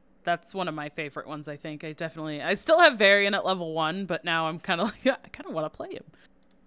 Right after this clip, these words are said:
Um, okay, well, I think if I'm looking at this, that, eh, I don't know if they, it's alphabetical order. Never mind. I was gonna say, maybe it's all the, uh, protectors, but no, I think it's in alphabetical order.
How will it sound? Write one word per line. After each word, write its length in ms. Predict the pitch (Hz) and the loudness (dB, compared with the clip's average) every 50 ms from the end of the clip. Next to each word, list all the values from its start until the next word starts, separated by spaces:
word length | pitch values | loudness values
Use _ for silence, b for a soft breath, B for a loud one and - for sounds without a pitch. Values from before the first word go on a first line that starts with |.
| _ _ _ _ _ _ 156 | _ _ _ _ _ _ -20
Um, 380 | 156 156 160 156 156 156 156 - - | -20 -18 -16 -16 -16 -18 -18 -18 -20
okay, 300 | 151 - - 403 381 - - _ - | -16 -16 -16 -16 -16 -18 -18 _ -10
well, 180 | 185 196 - - | -10 -10 -10 -10
I 100 | 165 160 | -14 -16
think 580 | - - - 262 339 415 - _ - - B B B B B B B B B B _ _ _ _ _ - | -16 -10 -10 -8 -8 -8 -10 _ -20 -20 B B B B B B B B B B _ _ _ _ _ 0
if 240 | 175 202 202 202 - | 2 2 2 4 2
I'm 300 | 240 226 214 220 233 262 | 2 2 2 0 -2 -4
looking 460 | 320 359 370 392 403 - - 349 349 | -4 -2 -2 -4 -4 -4 -6 -6 -6
at 100 | 359 349 | -6 -6
this, 160 | - 339 320 - - | -6 -8 -10 -6 -4
that, 160 | - - - - | -4 -4 -4 -10
eh, 300 | - - _ _ - - 403 453 _ _ - 508 508 508 508 508 508 466 - | -20 -20 _ _ -20 -20 -20 -20 _ _ -18 -16 -14 -12 -12 -12 -12 -8 -4
I 80 | 311 | -2
don't 160 | 285 262 240 | -2 -2 -2
know 100 | 214 180 | 0 -2
if 120 | 175 165 - | -2 -2 -2
they, 180 | 175 160 - - _ | -4 -6 -6 -8 _
it's 280 | - - 208 214 208 - | -2 0 0 0 0 -2
alphabetical 580 | - 160 165 160 - 143 151 143 139 - - - | -2 -2 -2 -4 -6 -8 -10 -10 -10 -12 -14 -10
order. 300 | - 147 151 151 143 143 - - | -8 -8 -6 -6 -10 -12 -10 -10
Never 140 | 180 170 | -10 -8
mind. 180 | 156 147 139 160 | -8 -8 -6 -6
I 60 | - | -6
was 100 | 196 185 | -4 -2
gonna 140 | 254 240 220 | -2 -4 -2
say, 200 | 190 - 175 143 | -2 -4 -4 -4
maybe 520 | 151 170 247 339 381 403 370 302 247 202 | -4 -6 -8 -8 -8 -8 -8 -6 -2 -2
it's 240 | 185 180 175 - - | 0 -2 -2 -2 -2
all 160 | 185 196 196 | 0 0 0
the, 280 | 170 175 175 185 185 165 | -2 -4 -6 -6 -4 -4
uh, 140 | 156 151 151 | -4 -6 -6
protectors, 720 | - - 175 - 190 180 175 - - 147 143 151 160 - | -6 -8 -6 -2 -2 -2 -2 -2 -6 -6 -6 -6 -8 -6
but 260 | - 170 156 - - B B B B B _ _ _ - | -4 -4 -4 -4 -6 B B B B B _ _ _ -10
no, 140 | 165 139 - | -10 -10 -6
I 120 | - 170 | -6 -8
think 140 | 151 147 143 151 | -8 -8 -10 -10
it's 80 | - | -10
in 80 | 151 143 | -10 -10
alphabetical 500 | 139 - - 147 143 143 139 - - 147 | -10 -12 -12 -12 -12 -10 -10 -10 -10 -12
order. 240 | 151 147 151 139 | -12 -12 -14 -16